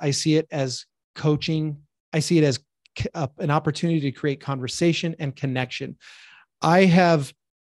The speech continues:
my pen-, personal pendulum has swung back and forth between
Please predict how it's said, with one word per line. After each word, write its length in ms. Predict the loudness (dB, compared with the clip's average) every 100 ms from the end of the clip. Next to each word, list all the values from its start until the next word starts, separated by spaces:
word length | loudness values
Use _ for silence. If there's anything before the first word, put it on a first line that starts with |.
| _ _
my 140 | -2
pen-, 240 | 0 0 0
personal 340 | 0 -2 -2
pendulum 460 | -2 -2 0 0 0
has 160 | -2
swung 240 | -4 -4 -2
back 220 | -2 -4
and 100 | -6
forth 260 | -4 -4 -4
between 580 | -10 -10 -8 -6 -8